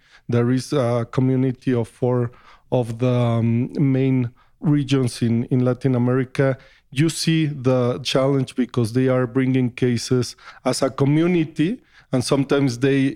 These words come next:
uh, enter into conflict with the regional decisions of these countries. For example, Colombia and Peru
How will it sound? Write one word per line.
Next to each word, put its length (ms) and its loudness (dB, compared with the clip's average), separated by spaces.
uh, 380 0
enter 440 0
into 520 -2
conflict 500 -2
with 260 0
the 300 0
regional 480 2
decisions 640 0
of 140 -4
these 180 -2
countries. 480 -2
For 160 -2
example, 480 0
Colombia 640 0
and 120 -4
Peru 400 0